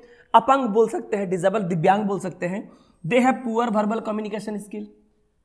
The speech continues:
उनका जो वर्बल कम्युनिकेशन स्किल है, जो बात करते हैं वो orally, कुछ बोल के, वो बहुत ही वीक होता है। Which makes it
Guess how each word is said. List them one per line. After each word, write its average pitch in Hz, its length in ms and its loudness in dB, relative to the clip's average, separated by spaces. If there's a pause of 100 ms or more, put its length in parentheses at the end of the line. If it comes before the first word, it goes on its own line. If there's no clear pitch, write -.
(300)
उनका 208 180 0
जो 202 100 0
वर्बल 180 360 0
कम्युनिकेशन 208 580 -4
स्किल 196 280 -6
है, 190 60 -2
जो 180 140 -2
बात 165 360 0
करते 175 300 -6
हैं 156 120 -8
वो 165 360 -6
orally, 156 460 -6
कुछ 175 160 -10
बोल 160 220 -2
के, 185 120 -4
वो 240 100 -2
बहुत 185 300 -4
ही 254 80 -2
वीक 190 280 -4
होता 151 260 -6
है। 127 180 -16 (1200)
Which 247 220 -2
makes 254 320 4
it 202 180 -2